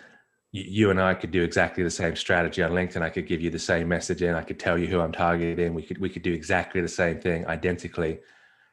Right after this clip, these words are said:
and I'll get great results and you'll get no results. Why is that? Because I'm following up three, four, five times and you're not, you don't understand the need for follow-up and you don't follow up at all.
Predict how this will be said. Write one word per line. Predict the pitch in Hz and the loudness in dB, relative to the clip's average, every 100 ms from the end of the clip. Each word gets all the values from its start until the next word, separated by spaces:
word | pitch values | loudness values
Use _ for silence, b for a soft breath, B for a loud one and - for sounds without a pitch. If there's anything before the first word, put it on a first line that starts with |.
| b b | b b
and | 92 | 0
I'll | 90 | 0
get | 87 85 | 0 -2
great | - 90 85 | 2 2 0
results | 82 87 85 | 0 0 -2
and | 87 | -2
you'll | 90 82 | -2 0
get | 85 | -2
no | 85 92 | 2 2
results. | 85 78 82 80 - - _ _ _ _ _ - | 2 0 -2 -2 -6 -18 _ _ _ _ _ -4
Why | 90 87 | 2 2
is | 85 | 2
that? | 90 80 | 2 0
Because | 87 87 | -2 0
I'm | 90 82 | 0 0
following | - 85 82 85 | 2 2 2 2
up | 85 - | 0 -2
three, | 87 78 | -2 -2
four, | 92 80 | -2 -2
five | - 82 80 | 0 -2 0
times | 95 90 85 80 | 2 4 2 -2
and | 80 | -4
you're | 87 | -2
not, | 85 - | -4 -6
you | 92 | -4
don't | 87 82 | -2 0
understand | 85 80 87 82 | -2 -4 -2 -2
the | 82 | -2
need | 82 78 | -4 -6
for | 82 | -2
follow-up | 95 90 85 80 | 2 2 2 -2
and | 82 | -4
you | 82 | -4
don't | 82 - | -4 -4
follow | 87 82 | -2 -2
up | 78 78 | -2 -2
at | 87 | 2
all. | 90 - - | 2 0 -12